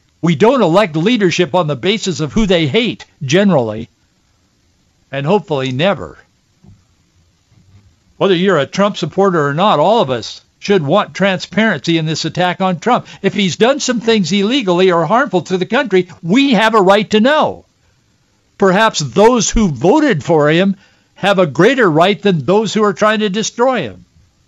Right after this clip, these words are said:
We need to know. If he's done stuff wrong, we need to know about it. They don't want us to know anything. Conversely,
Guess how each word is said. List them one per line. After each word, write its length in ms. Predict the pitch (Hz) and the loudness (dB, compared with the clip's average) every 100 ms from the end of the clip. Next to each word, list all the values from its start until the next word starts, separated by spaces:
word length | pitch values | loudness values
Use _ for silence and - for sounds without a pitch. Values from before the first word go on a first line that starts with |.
| _ _ _ _ _ - | _ _ _ _ _ -4
We 120 | 226 | -2
need 220 | 247 285 | -2 -4
to 80 | 254 | -4
know. 260 | 233 285 202 | 0 0 -2
If 80 | - | -2
he's 160 | 190 | -4
done 220 | - 226 | -2 -2
stuff 340 | 220 - 208 - | -2 -4 -4 -2
wrong, 260 | 185 233 | 0 0
we 140 | 214 208 | 0 0
need 180 | 233 233 | -2 -2
to 80 | |
know 240 | 214 226 269 | 0 2 0
about 320 | 156 113 85 | -2 -6 -8
it. 140 | 76 _ _ _ _ _ _ _ | -14 _ _ _ _ _ _ _
They 160 | 160 277 | 0 4
don't 160 | 294 | 4
want 160 | 247 262 | 4 2
us 120 | 254 | 0
to 120 | 240 | 0
know 200 | 240 247 | 2 4
anything. 560 | 262 320 262 170 98 73 _ _ _ _ _ _ _ _ _ _ _ _ _ _ _ _ _ _ _ _ _ _ _ _ _ _ _ _ _ _ _ _ _ _ | 2 0 -2 -4 -4 -10 _ _ _ _ _ _ _ _ _ _ _ _ _ _ _ _ _ _ _ _ _ _ _ _ _ _ _ _ _ _ _ _ _ _
Conversely, 800 | 175 175 135 208 - 151 151 | -4 -2 0 0 0 -2 -4